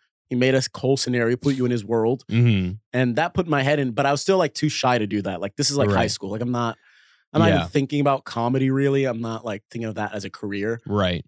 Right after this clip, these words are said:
Speaker 1: I still was, like, you know, trying to, I don't know, still trying to, like, basically assimilate, really.
Speaker 2: Yeah.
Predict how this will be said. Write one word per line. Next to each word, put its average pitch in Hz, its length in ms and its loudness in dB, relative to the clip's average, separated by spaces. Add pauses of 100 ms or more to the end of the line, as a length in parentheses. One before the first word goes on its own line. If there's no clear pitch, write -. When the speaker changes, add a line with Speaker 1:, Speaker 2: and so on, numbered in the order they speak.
Speaker 1:
I 127 80 0
still 131 360 0
was, 120 140 -2
like, 104 380 -4 (1120)
you 127 100 -2
know, 107 120 0
trying 123 300 -2
to, 104 400 -4 (600)
I 143 60 -2
don't 147 80 0
know, 110 120 0
still 170 240 0
trying 151 220 -2
to, 113 40 -2
like, 110 140 -2 (240)
basically 143 500 -2
assimilate, 113 680 -4
really. 98 380 -4
Speaker 2:
Yeah. 95 280 -4